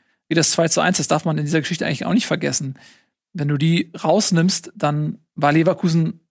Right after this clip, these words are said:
auf Augenhöhe, hätten dieses Spiel sogar gewinnen können. Ähm, ein Wort vielleicht auch noch zu Leroy Sané, haben sie in der letzten Woche auch schon gesagt. Ähm,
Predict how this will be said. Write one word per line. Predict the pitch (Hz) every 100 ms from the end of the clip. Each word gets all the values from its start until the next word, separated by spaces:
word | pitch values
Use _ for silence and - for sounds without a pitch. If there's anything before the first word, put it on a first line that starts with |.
| _ _ _ _ _ -
auf | -
Augenhöhe, | - 202 220 156
hätten | 143
dieses | 139 135
Spiel | - 160
sogar | 156 143
gewinnen | 139 175 -
können. | 160 151 165 - - - - _ _
Ähm, | - 156 147 147 147 160 143 147 _ _ _ _ _ _ _ _ -
ein | 160 165
Wort | 185
vielleicht | 196 196 180
auch | 185
noch | 180 - _ _ _ _ _ _ -
zu | 160 151 156
Leroy | 160 175 160
Sané, | 151 151 196 254 196 _
haben | 147
sie | -
in | 156
der | 156
letzten | 175
Woche | 156 147
auch | 156
schon | - 196
gesagt. | 175 175 190 -
Ähm, | 165 160 156 151